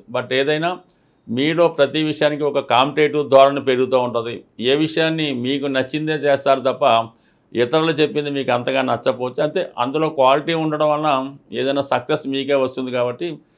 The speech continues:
చాలా కాన్ఫిడెంట్గా ఏ విషయాన్నైనా సక్సెస్ఫుల్గా ముందుకు తీసుకెళ్తారు. అలాగే, ఏదో ఒక కొత్త ఉద్యోగ ప్రయత్నం కానీ,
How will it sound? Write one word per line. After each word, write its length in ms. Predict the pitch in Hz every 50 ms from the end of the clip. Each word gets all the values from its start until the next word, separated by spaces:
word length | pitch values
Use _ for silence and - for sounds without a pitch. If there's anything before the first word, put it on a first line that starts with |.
| _ _ _ -
చాలా 220 | 117 120 131 139 135
కాన్ఫిడెంట్గా 960 | 135 - 117 120 135 156 156 156 156 151 160 151 143 151 147 147 135 - - - 107
ఏ 120 | 117 123
విషయాన్నైనా 680 | 127 131 131 - 135 131 131 127 123 123 139 175 214 214 - - _ _ _ _ _ -
సక్సెస్ఫుల్గా 560 | 117 113 - - 135 131 - 139 139 135 135
ముందుకు 320 | 131 127 123 123 123 127 127
తీసుకెళ్తారు. 600 | 127 131 120 123 - 123 120 - 123 123 143 185 220 214 - _ _ _ _ _ _ -
అలాగే, 300 | 127 139 156 170 165 170 160 156
ఏదో 120 | 156 170 165 165
ఒక 140 | 160 160 151 131 120 104 104 - - -
కొత్త 240 | 113 120 120 - 151
ఉద్యోగ 440 | 143 139 131 120 131 151 151 147 151
ప్రయత్నం 460 | 147 139 139 135 131 135 135 131 131
కానీ, 320 | 131 127 131 160 190 -